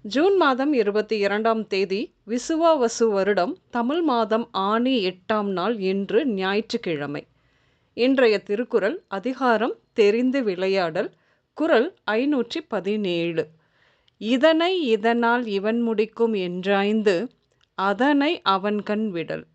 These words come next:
தெளிவுரை: "இச்செயலை இக்கருவியால் இவன் முடிப்பான்"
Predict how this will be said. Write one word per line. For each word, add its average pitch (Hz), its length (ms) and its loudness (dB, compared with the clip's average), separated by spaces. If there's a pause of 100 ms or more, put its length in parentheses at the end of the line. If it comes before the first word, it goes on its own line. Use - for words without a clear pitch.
(220)
தெளிவுரை: 190 600 2 (480)
"இச்செயலை 220 720 2 (280)
இக்கருவியால் 220 960 0 (180)
இவன் 285 300 0
முடிப்பான்" 220 580 0